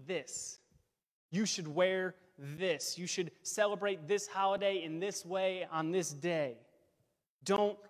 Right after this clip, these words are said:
murder. Don't covenant. Don't covet. Honor your father and mother. It gave us these tangible to-do items.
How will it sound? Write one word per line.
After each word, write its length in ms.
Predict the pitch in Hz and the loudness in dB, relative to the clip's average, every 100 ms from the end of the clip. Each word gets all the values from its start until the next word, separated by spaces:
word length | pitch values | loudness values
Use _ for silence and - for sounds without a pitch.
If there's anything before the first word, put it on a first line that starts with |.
| - | -4
murder. 480 | 185 202 160 139 123 | 2 2 2 -4 0
Don't 300 | 202 214 202 - - | 2 2 0 -10 -6
covenant. 440 | - 202 170 147 - - | 2 4 2 -8 -12 2
Don't 240 | 214 214 - | 2 2 0
covet. 340 | 214 165 131 - | 0 0 -4 -2
Honor 220 | 190 214 | 0 2
your 120 | 208 | 0
father 340 | 190 214 190 190 | 4 8 8 6
and 80 | 185 | 4
mother. 300 | 190 170 139 - - | 4 4 -2 -8 -4
It 160 | 151 | 2
gave 180 | 208 240 | 6 6
us 120 | 220 | 2
these 160 | 190 165 | -4 -6
tangible 580 | - 214 226 185 190 190 | -8 -6 -4 -2 2 2
to-do 480 | 185 156 175 233 | 0 -2 0 2
items. 540 | 165 135 120 104 - | 4 2 -2 -6 -8